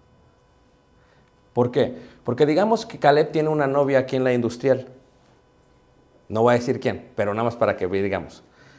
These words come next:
Y resulta que, que duran seis meses. Y luego se pelean. Yo he visto dentro de la iglesia que los padres, hermanos, de los, de los que eran novios, a veces ya no pueden andar a gusto y se pelean entre los padres.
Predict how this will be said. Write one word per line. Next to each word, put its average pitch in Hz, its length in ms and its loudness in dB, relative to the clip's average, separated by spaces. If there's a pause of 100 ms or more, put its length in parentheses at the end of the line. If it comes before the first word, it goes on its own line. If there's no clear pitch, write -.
(420)
Y 127 140 2
resulta 170 460 6
que, 123 360 2 (320)
que 120 160 4
duran 147 240 6
seis 156 300 2
meses. 143 520 -6 (800)
Y 131 120 2
luego 175 240 6
se 190 180 4
pelean. 147 560 2 (300)
Yo 131 260 6
he - 20 4
visto 185 340 0
dentro 165 280 -2
de 170 100 0
la 160 120 0
iglesia 151 460 -4 (360)
que 113 120 2
los 110 240 0
padres, 135 440 -2
hermanos, - 420 -16 (420)
de 101 160 -2
los, 98 300 -4
de 98 80 -2
los 92 180 -6
que - 280 -6
eran 123 160 2
novios, 117 380 -2 (720)
a 110 80 2
veces 123 240 0
ya 131 100 0
no 131 120 -2
pueden 123 180 0
andar 117 140 0
a - 20 0
gusto 127 180 -4
y - 20 -6
se 110 100 -6
pelean 104 220 -4
entre 110 140 -6
los 90 140 -10
padres. - 360 -20